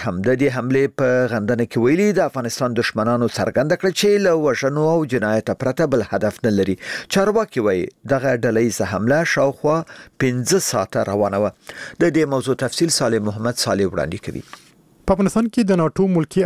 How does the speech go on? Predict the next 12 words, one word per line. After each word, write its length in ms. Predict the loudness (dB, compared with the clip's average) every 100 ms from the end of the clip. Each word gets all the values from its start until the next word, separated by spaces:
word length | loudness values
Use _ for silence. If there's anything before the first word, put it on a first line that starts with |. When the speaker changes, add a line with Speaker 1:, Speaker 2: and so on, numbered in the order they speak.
| 0
Speaker 2:
استازي 500 | 0 0 0 2 0 2
نیکولاس 440 | 0 0 0 -2 0
کې 480 | 0 0 -4 -12 -2
په 160 | 0 0
کابل 180 | -2 0
کې 120 | 0 -2
د 60 | 0
شنبې 240 | 2 2 2
ورځې 260 | 2 0 0 0
حمله 260 | 0 2 0 -2 -2
تروریستي 440 | 0 0 0 0 2
بللې 280 | 2 2